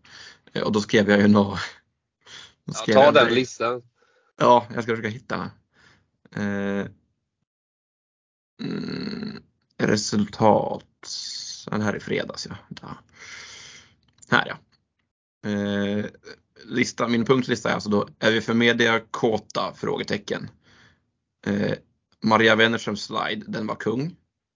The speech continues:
Speaker 1: Eh, och min nya plan hur curlingen bör se ut framöver för att blomstra i Sverige. Och sen lite mixed V M. Det kanske inte var så aktuellt längre.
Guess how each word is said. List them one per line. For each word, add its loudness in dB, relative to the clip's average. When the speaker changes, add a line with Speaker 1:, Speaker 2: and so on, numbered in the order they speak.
Speaker 1:
Eh, -14
och -2
min 4
nya 2
plan 0
hur 0
curlingen 0
bör 0
se -6
ut -4
framöver 0
för -10
att -6
blomstra 0
i -6
Sverige. -4
Och 0
sen 2
lite 0
mixed 0
V 2
M. -8
Det -8
kanske -8
inte -6
var -8
så -8
aktuellt -6
längre. -14